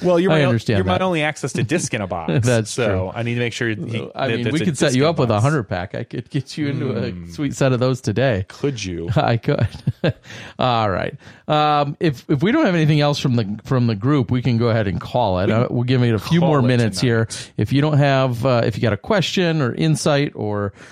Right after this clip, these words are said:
Speaker 2: something you need for us to discuss, if not, we can, uh, we can wrap things up, as we appreciate you guys for joining us here tonight.
Speaker 1: Oh, next week I'll be a year older, so.
Speaker 2: Oh, geez. What is it? The sixteenth? So, yeah, a couple days.
Speaker 1: Sunday.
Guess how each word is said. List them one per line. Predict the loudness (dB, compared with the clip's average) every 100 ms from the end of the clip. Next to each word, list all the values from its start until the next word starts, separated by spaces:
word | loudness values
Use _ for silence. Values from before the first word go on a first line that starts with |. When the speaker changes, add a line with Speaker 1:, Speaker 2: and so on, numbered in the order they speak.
| -20
Speaker 2:
something | -2 0 4 4
you | 4
need | 4 2 2
for | 2
us | 2 0
to |
discuss, | -4 -2 -2 -2 -2
if | -4 0
not, | 0 2 0 -2
we | -6 -4
can, | -2 -2 -2
uh, | -2 0 -2 -4 -10 _ -8
we | -4
can | -2
wrap | 0 -2 -2
things | -2 -2 -2
up, | -2 -4 _ -6
as | -2
we | -2
appreciate | -2 -6 -4 -4
you | 0
guys | -2 -2
for | -4
joining | -2 0 0 -2
us | -2
here | -4
tonight. | -2 -2 -2 -4 _ -20 _ -20 -20 _ _ _ _ _ _ -16
Speaker 1:
Oh, | -14 -14 _
next | -6 -6 -2
week | 0 0
I'll | 0
be | 0
a |
year | 0 0 0
older, | 0 -4 -6 -14 -14
so. | -8 -8 -8 -2
Speaker 2:
Oh, | 2 4 2 2
geez. | 0 0 2 0 -2
What | -2 0 2
is | 0 0
it? | -2
The | -4
sixteenth? | 0 -2 -2 -2 0 0 0
So, | 0 2
yeah, | 2 4 2
a | 2
couple | 0 2
days. | 2 4 4 2 0
Speaker 1:
Sunday. | -4 -6